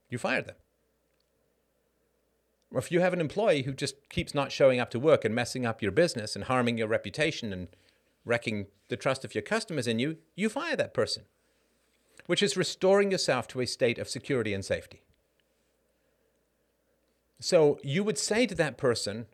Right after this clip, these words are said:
who just never shows up on time or shows up with the wrong tools or hungover or just unproductive or whatever, you would say, "I forgive you for what you're doing because you don't at the moment have a functional capacity to choose otherwise."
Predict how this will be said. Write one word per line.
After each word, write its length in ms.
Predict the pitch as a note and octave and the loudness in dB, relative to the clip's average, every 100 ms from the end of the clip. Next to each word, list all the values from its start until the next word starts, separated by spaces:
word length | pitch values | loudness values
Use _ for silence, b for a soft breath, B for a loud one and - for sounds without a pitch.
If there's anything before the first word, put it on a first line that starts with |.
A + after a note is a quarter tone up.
| _ _ - | _ _ -4
who 120 | C#3+ | -2
just 260 | B2+ A#2 - _ _ - | 0 0 -2 _ _ -2
never 240 | A2 G2+ | 0 0
shows 260 | - G#2 G2 | 2 2 2
up 160 | F2+ | -2
on 100 | F2+ | -6
time 360 | - C3+ B2 G2+ | -2 0 0 -2
or 140 | E2+ | -6
shows 320 | - A2 G2 G2 | -4 -2 0 -2
up 240 | F#2 _ _ _ _ _ _ _ _ _ D2+ - F#2+ | -4 _ _ _ _ _ _ _ _ _ -20 -20 -12
with 120 | F#2+ | -6
the 60 | |
wrong 220 | F#2 F#2 F2+ | -2 -2 -2
tools 460 | D#3+ C#3 B2 G#2+ | 0 2 0 -2
or 100 | E2+ | -4
hungover 560 | A2 G#2 C3+ A#2 A#2 F#2+ | -2 4 4 6 4 4
or 120 | F#2 | 2
just 240 | - A2 - _ G#2 | -2 -8 -10 _ -6
unproductive 560 | A2 F#2+ G#2+ - G2+ | -4 0 0 0 -4
or 40 | F#2 | -2
whatever, 320 | F2+ G2 - B B B | -2 -2 -4 B B B
you 140 | D3 D3 | 0 0
would 140 | B2+ | 0
say, 480 | - D3+ G2 B2+ - _ _ _ _ _ _ _ | 0 0 0 -2 -8 _ _ _ _ _ _ _
"I 200 | E3 G3+ | -2 2
forgive 520 | G#3+ E3 B2 B3 C#4+ E3+ | 2 0 0 2 2 2
you 240 | B2 A#2+ | -2 0
for 160 | - D#3 | 2 2
what 200 | C#3+ C#3 | 2 -2
you're 120 | C#3+ | 0
doing 460 | A3 G3+ A2+ A#2+ - _ C3 | 2 4 2 0 -6 _ -6
because 460 | C3 - C3+ C3 - | -6 2 2 2 -2
you 200 | C3 B2 | -6 -4
don't 360 | A#2 D#3+ F#3 F3 | 0 0 0 -2
at 180 | C3+ - | -6 -4
the 80 | C3 | -2
moment 400 | D3+ D3 A#2+ - | 0 0 -2 -2
have 200 | C3 B2+ | -4 -4
a 100 | - _ - | -6 _ -6
functional 380 | E3 D#3+ - D3+ | -4 -4 -4 -4
capacity 600 | E3 - D3 - B2 A#2 | -4 -4 -4 -4 -6 -8
to 120 | G#2+ | -8
choose 280 | - A#2+ G2+ | -4 -4 -4
otherwise." 440 | F2 D2+ - - | -6 -8 -20 -20